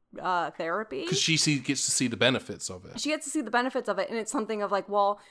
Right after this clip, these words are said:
Speaker 1: we're following, that's her perspective of it,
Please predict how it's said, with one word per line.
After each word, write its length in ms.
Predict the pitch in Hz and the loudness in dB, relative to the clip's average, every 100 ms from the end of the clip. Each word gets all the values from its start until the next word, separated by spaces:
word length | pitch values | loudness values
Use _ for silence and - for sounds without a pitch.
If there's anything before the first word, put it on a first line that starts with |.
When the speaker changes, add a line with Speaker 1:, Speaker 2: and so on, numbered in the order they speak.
| _ | _
Speaker 1:
we're 400 | 220 214 254 247 | -8 -4 0 0
following, 800 | 262 - 220 220 220 214 202 196 | 2 8 8 8 6 2 0 0
that's 360 | 196 208 - - - - - | 6 6 6 -6 -14 -14 -2
her 220 | 226 214 | 2 2
perspective 680 | 214 202 - 214 214 220 185 | -2 -6 -2 -2 -2 -6 -2
of 200 | 175 175 | -2 -2
it, 260 | 165 - | -6 -8